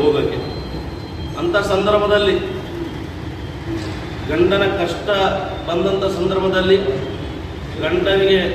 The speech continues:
ಶಕ್ತಿಯಾಗಿ ತುಂಬಕ್ಕೆ ಹೊರಬಂದು, ಮನೆಯಿಂದ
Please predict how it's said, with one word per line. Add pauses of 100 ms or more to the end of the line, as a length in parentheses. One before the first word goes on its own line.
(680)
ಶಕ್ತಿಯಾಗಿ
ತುಂಬಕ್ಕೆ (680)
ಹೊರಬಂದು, (840)
ಮನೆಯಿಂದ